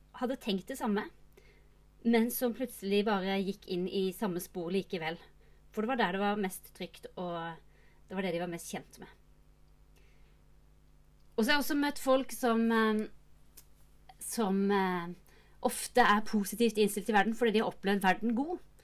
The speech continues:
Og de kan ha kommet til nye byer eller til nye skoler og vært sånn, "Åh, her er det fantastisk, og her virker det til å være bare hyggelige folk." Og så kan det ha kommet andre folk til det samme sted og tenkt det stikk motsatte.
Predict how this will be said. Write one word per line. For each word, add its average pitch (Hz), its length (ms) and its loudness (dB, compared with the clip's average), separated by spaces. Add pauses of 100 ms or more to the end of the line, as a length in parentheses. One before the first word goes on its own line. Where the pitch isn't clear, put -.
(1000)
Og 202 80 2
de 220 100 8
kan 240 140 4
ha 254 80 4
kommet 220 300 2
til 226 100 4
nye 214 240 4
byer 175 300 2
eller 185 140 0
til 208 120 2
nye 196 160 2
skoler 190 560 0
og 202 220 -2
vært - 180 -2
sånn, 180 300 -2
"Åh, 254 200 0 (420)
her 208 200 4
er 190 140 2
det 202 80 -2
fantastisk, 208 640 -4
og 202 60 -2
her 185 120 4
virker 196 300 -4
det 160 60 -10
til 180 120 -6
å 180 80 -6
være 170 280 2 (140)
bare 175 380 0
hyggelige 185 280 2
folk." - 280 -4 (600)
Og 180 80 -10
så 240 160 2
kan 302 140 2
det 302 80 2
ha - 60 -4
kommet 285 280 -2
andre 240 320 4
folk 226 360 2
til 208 160 4
det 262 120 4
samme 226 260 4
sted 285 300 2 (1040)
og 226 160 6 (160)
tenkt 180 360 -4
det - 120 0 (160)
stikk - 360 -8
motsatte. 156 380 -10